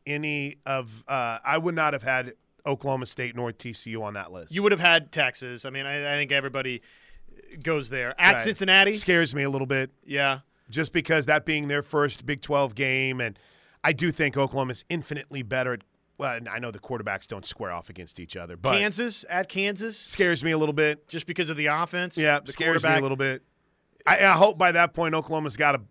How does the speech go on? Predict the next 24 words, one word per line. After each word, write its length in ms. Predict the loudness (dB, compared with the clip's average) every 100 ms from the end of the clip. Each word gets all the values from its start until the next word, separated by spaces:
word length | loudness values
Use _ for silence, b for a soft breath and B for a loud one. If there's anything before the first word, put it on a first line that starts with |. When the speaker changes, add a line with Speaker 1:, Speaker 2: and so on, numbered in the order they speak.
| _ 0
Speaker 1:
dominating 640 | 2 2 0 -2 -2 -4
defense, 500 | -4 -2 -4 -6 -6
and 60 |
you're 100 | -10
like, 240 | -6 -6 -8
"Look 380 | -8 -8 -10 -14
at 80 |
what 220 | -10 -10 -10 _
these 400 | -8 -6 -8 -12 _ _ _ _ _ -20 0
Speaker 2:
At 200 | 6 6
Speaker 1:
beasts 220 | 6 -2 -6
are 60 |
doing." 500 | -4 -4 -2 -4 -2
Speaker 2:
at 280 | 2 2 2
Brigham 340 | 4 4 4 4
Young? 260 | 4 4
Speaker 1:
Scares 380 | 4 8 10 8
the 80 | 6
hell 220 | 0 0
out 140 | -6
of 60 | -10
me. 100 | -12 -4
I, 80 | -2
it's 320 | 0 -4 -6